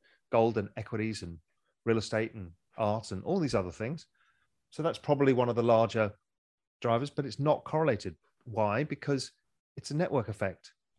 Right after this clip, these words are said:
asset. It's different. It's, it's, it's not just a rare asset.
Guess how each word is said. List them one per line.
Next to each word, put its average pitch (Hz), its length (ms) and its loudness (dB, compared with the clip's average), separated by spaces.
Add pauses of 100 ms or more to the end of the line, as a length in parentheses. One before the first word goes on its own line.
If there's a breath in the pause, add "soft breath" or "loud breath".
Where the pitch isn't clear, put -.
asset. - 440 -8 (320)
It's - 120 -12
different. 101 540 -4 (920)
It's, - 300 -12
it's, - 280 -8
it's - 200 -6
not 147 360 2
just 139 340 2
a 135 60 2
rare 151 340 4
asset. 104 400 -2